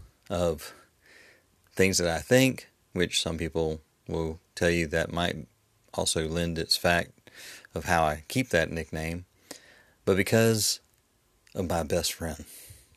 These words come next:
His kids call him Good Jeff. I'm just another Jeff. So I got to be the opposite, Evil Jeff. 'Cause sometimes we were interchangeable. We thought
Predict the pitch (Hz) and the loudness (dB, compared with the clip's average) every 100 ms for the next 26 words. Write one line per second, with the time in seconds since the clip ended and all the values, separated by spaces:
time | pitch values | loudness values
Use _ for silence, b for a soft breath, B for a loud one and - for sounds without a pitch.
0 | _ _ _ _ _ _ _ _ b b | _ _ _ _ _ _ _ _ b b
1 | b b b b b b _ _ 98 87 | b b b b b b _ _ -4 0
2 | 101 95 - 104 98 92 87 92 92 90 | 2 2 2 0 2 0 2 2 2 0
3 | - _ _ _ _ _ - - _ _ | -8 _ _ _ _ _ -20 -20 _ _
4 | _ _ _ _ _ - 107 104 98 87 | _ _ _ _ _ 0 2 2 0 -2
5 | 76 76 76 - _ _ _ - 90 82 | -4 -6 -6 -8 _ _ _ -4 -2 -2
6 | 78 b b b b 123 117 - 117 98 | -6 b b b b -2 -2 2 6 8
7 | 92 - - - - - 92 78 76 78 | 6 4 -4 -6 -10 -6 -4 -2 -4 -6
8 | - _ _ b b b b b b b | -8 _ _ b b b b b b b
9 | _ _ _ 85 82 - - 107 110 113 | _ _ _ -4 0 4 4 4 2 2
10 | 113 113 107 - - - - 101 107 107 | 2 2 -2 -4 -12 -16 0 4 6 6
11 | 104 98 107 95 - - _ _ _ _ | 4 4 4 2 -6 -14 _ _ _ _
12 | b b b b b b b _ _ _ | b b b b b b b _ _ _
13 | _ _ _ 90 - 87 90 - | _ _ _ -4 0 4 4 2